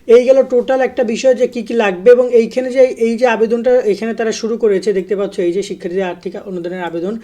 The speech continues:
এখানে তারা আরও দুইটা বিষয় ক্লিয়ার করেছে, কীভাবে আবেদন করতে হবে। আবেদন করার জন্য শিক্ষা প্রতিষ্ঠান প্রধান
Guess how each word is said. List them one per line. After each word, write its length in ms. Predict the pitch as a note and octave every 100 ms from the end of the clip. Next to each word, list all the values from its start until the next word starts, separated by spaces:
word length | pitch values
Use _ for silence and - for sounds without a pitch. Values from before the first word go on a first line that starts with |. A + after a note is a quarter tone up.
| - _
এখানে 240 | G3 G3 A#3
তারা 200 | A#3 A#3+
আরও 180 | G#3 A3+
দুইটা 180 | A#3+
বিষয় 220 | A#3+ G#3+ A#3
ক্লিয়ার 280 | A3+ G#3+
করেছে, 240 | G3 G3+ G3+
কীভাবে 380 | - A#3 A#3+ A#3+
আবেদন 340 | G#3 G#3 G#3+
করতে 280 | G#3 F#3+ F#3+
হবে। 360 | F3+ E3 G#3 C4+ - - -
আবেদন 340 | F#3 A3 A#3+
করার 240 | A#3+ A#3+ A#3
জন্য 180 | B3+
শিক্ষা 280 | A#3 G#3 F#3
প্রতিষ্ঠান 280 | A3+ A3+ B3
প্রধান 440 | - A#3+ G#3+ D#3